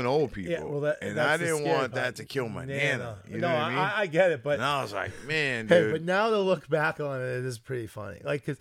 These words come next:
Speaker 1: dude, I was wearing a, a welding <laughs> mask at one point to
Speaker 2: No,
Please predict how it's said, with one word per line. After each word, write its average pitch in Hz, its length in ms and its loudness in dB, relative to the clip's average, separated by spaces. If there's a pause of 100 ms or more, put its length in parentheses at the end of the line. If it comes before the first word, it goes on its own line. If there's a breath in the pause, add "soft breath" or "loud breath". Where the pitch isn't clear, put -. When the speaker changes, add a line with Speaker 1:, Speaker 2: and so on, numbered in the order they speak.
(400 soft breath)
Speaker 1:
dude, 247 160 0
I 190 100 2
was 233 240 -4
wearing 151 340 0
a, 123 400 -4 (280)
a 127 120 -6
welding 170 680 0
<laughs> - 0 -
mask 131 480 -2
at 156 200 -2
one 160 180 0
point 147 300 0
to 139 60 -2
Speaker 2:
No, 139 60 6